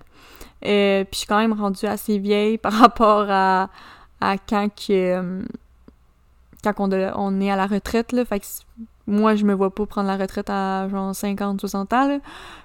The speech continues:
Fait que, tu sais, ça, c'est pas aligné avec moi, mais tu sais, j'y ai pensé. J'y ai pensé, c'est quelque chose que j'aurais aimé faire. Mais c'est ça, c'est, c'est là que tu sais. C'est quoi tes valeurs, qu'est-ce qui est important pour toi ? Tu sais, là, je me suis dit, « Ah, j'aimerais ça, mais ouais,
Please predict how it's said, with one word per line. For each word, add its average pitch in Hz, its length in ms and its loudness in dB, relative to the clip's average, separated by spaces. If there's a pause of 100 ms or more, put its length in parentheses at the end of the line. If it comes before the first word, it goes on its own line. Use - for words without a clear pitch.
Fait 220 100 4
que, 208 60 -4
tu 233 80 -6
sais, - 60 -6
ça, 190 440 2
c'est - 320 -6
pas 262 140 10
aligné 233 260 8
avec 202 220 4
moi, 208 320 4
mais 220 140 4
tu - 80 -6
sais, 226 100 4
j'y 196 160 0
ai 202 60 0
pensé. 190 580 -2 (320)
J'y 202 140 -2
ai 202 40 2
pensé, 202 340 -2
c'est - 120 -10
quelque 208 140 -2
chose 226 160 0
que 208 100 -2
j'aurais 196 400 -4
aimé 190 260 0
faire. - 160 -14 (1120)
Mais 214 140 2
c'est 269 140 -6
ça, 311 120 0
c'est, 254 220 2
c'est 247 120 0
là 277 120 4
que 254 100 0
tu 226 180 -2
sais. 285 280 0 (460)
C'est - 100 -4
quoi 269 120 4
tes 240 100 0
valeurs, 220 280 4
qu'est-ce 220 160 0
qui 226 40 2
est 214 100 -2
important 214 360 -2
pour - 160 -8
toi ? 262 240 2 (960)
Tu - 80 -14
sais, 277 80 4
là, 233 100 8
je 214 100 2
me 208 60 2
suis - 140 -4
dit, « 240 140 4
Ah, 247 180 6
j'aimerais 202 320 0
ça, 294 280 4
mais 214 400 2
ouais, 202 380 2